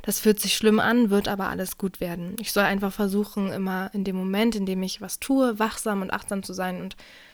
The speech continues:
zu bleiben. Das ist ein ganz normaler Prozess im Leben und einfach ein Lernprozess. Und ich soll mich auf das besinnen, was am wichtigsten ist. Das heißt, das Leben, die Liebe, die Gesundheit und die Familie.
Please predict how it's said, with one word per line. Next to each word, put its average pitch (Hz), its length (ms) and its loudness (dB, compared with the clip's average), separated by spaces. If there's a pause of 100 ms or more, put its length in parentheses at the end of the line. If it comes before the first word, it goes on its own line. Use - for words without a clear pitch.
zu - 160 -6
bleiben. 180 540 -4
Das 208 180 -2
ist 202 40 -6
ein 196 200 -2
ganz 190 480 -6
normaler 196 440 6
Prozess 202 380 0
im 196 80 -2
Leben 214 320 2
und 190 140 -2
einfach 185 240 -8
ein 196 100 -8
Lernprozess. 190 840 -2 (1400)
Und 226 560 4 (760)
ich - 140 2
soll 226 200 10
mich 233 200 10
auf 202 80 2
das 208 200 4
besinnen, 208 400 6
was 190 140 0
am 185 140 0
wichtigsten 196 540 -4
ist. 175 240 -8
Das - 60 -12
heißt, 185 200 -4
das - 160 -8
Leben, 208 560 6
die 180 80 -2
Liebe, 220 520 6
die 196 120 -4
Gesundheit 196 640 2
und 185 120 -4
die 185 60 -8
Familie. 185 680 -4